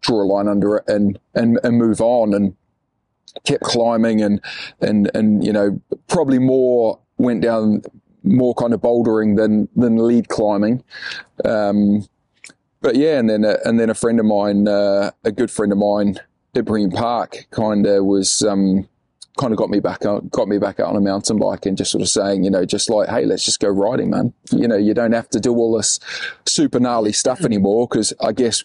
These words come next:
I guess we're getting to the age where he was getting a bo-, a bit older and had children and that, that kind of, uh, uh, adventure to misadventure,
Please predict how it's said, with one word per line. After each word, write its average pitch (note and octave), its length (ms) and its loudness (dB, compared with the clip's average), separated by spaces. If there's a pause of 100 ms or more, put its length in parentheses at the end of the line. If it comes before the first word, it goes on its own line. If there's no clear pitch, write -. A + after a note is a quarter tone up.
(100)
I - 80 0
guess F3 240 -2
we're B2+ 120 0
getting B2 280 0
to B2 80 0
the G#2+ 120 2
age A#2 260 2
where A2+ 140 2
he B2 100 4
was A2 120 0
getting A2+ 260 0
a A2 60 2
bo-, A2+ 400 0
a - 40 -2
bit A#2+ 180 0
older A#2 300 2
and G#2 80 -2
had A2 220 0
children A#2+ 460 0
and A2 220 2
that, A2 220 -2
that A#2+ 240 0
kind A2 320 2
of, G#2 260 0
uh, G#2 320 2 (1200)
uh, G#2+ 400 0
adventure B2+ 580 0
to B2+ 140 -2
misadventure, A#2+ 880 0